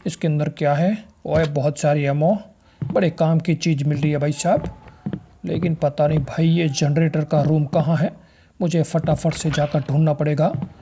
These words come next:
इसके अंदर क्या है? ओए, ये क्या है? ओए, ये क्या हो रहा है? ये आवाज़ें कैसी आ रही है इसमें से? पता नहीं किसका पुतला है ये। ओए मोमो, बता दे ये किसका पुतला है। तेरी तो ऐसी की तैसी, कितने लोगों का मर्डर किया तूने इधर।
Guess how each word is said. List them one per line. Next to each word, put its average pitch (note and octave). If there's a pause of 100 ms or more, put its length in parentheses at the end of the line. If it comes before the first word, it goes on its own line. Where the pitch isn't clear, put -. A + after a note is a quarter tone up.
(300)
इसके D3+
अंदर C#3
क्या C#3+
है? D3 (140)
ओए, F#4+ (840)
ये F3
क्या E3
है? - (680)
ओए, F3
ये G#3+
क्या G#3+
हो C3+
रहा E3
है? A3+ (440)
ये E3
आवाज़ें F3
कैसी F#3+
आ D#3
रही E3
है E3
इसमें E3
से? F#3+ (1000)
पता D#3+
नहीं D#3+
किसका D#3+
पुतला E3
है D3
ये। F#3+ (280)
ओए -
मोमो, F#3+ (560)
बता F3
दे F#3
ये G3+
किसका G#3+
पुतला F3
है। F#3+ (240)
तेरी D#3+
तो -
ऐसी F#3
की E3+
तैसी, F3 (680)
कितने F3+
लोगों F3
का F3+
मर्डर E3+
किया D#3+
तूने E3+
इधर। F#3